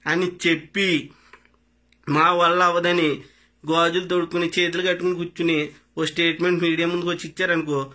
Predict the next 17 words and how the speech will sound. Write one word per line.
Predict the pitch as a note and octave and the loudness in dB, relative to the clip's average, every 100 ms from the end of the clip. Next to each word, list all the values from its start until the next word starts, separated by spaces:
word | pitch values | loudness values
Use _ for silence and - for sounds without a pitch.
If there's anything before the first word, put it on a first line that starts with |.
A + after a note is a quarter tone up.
| _ _ - | _ _ -6
మేము | F3 | -4
సాధిస్తామండి. | E3+ D3 C#3 - C3 B2 B2 _ _ - | -2 -2 -2 -6 -6 -6 -10 _ _ -2
అప్పుల | F3+ - G3+ G3+ | -2 0 2 4
దాకా | G3+ G3+ G#3+ A#3 - - | 4 4 2 2 -2 -6
ఏమండే | G3 G3+ A3 F3 D3 - E3+ | -2 2 4 2 -2 -12 0
బొత్త | G3 G#3 G#3+ | 0 2 2
తత్త | G#3+ G#3 G#3+ | 2 2 4
నెలగాలు | G#3 G#3 G3+ G3 D#3 D#3 - | 4 4 2 2 0 -4 0
మీకే | G3+ F#3+ G#3 | 2 4 2
చెప్తున్నాం, | G#3+ G#3+ G#3 F3+ D#3+ - _ _ _ | 2 0 0 0 -2 -10 _ _ _
నోరు | F#3 G3+ A3 A#3 | 2 4 6 4
తెరిచి | A3+ A3+ G#3 G#3 | 2 4 4 2
మాత్రం | G#3 G#3+ G#3 G3+ F#3 F3+ - _ | 2 2 2 2 2 -2 -12 _
ఏదైనా | F#3+ G3 G3+ | 2 4 4
మాట్లాడితే | A3 G3 F#3 G3 F#3+ G3 F3+ | 4 4 4 2 2 0 0
కొంచెం | F#3+ F#3+ G3 | -2 0 2
అర్థమయ్యేలాగా | F3+ E3+ F#3 F#3 F#3+ | 2 2 2 2 2